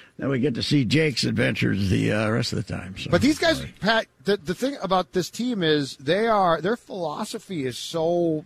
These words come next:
Speaker 2: you know, guarded and so, so much of to be cautious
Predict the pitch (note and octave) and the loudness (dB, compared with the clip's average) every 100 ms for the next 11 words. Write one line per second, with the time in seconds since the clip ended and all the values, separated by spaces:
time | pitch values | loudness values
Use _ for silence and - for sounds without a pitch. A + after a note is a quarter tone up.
0 | - D#3+ C#3 B2 A#2+ - D3 D#3 F3 E3+ | -2 2 2 2 -4 -2 2 4 2 4
1 | E3+ E3 C#3 C#3 C3 A#2+ - D3+ D3+ D3 | 2 2 0 -2 -2 -4 0 4 4 4
2 | B2 - - - - - - - E3+ D#3 | 2 -2 -6 -8 -10 -16 -2 4 6 6
3 | D#3 D3+ G#2 D3+ C#3 A#2+ - C3 C#3 - | 2 0 0 2 2 -2 -8 -2 -2 0
4 | B2 C3 D3 G#3+ A3+ - | 0 0 0 -2 -2 -6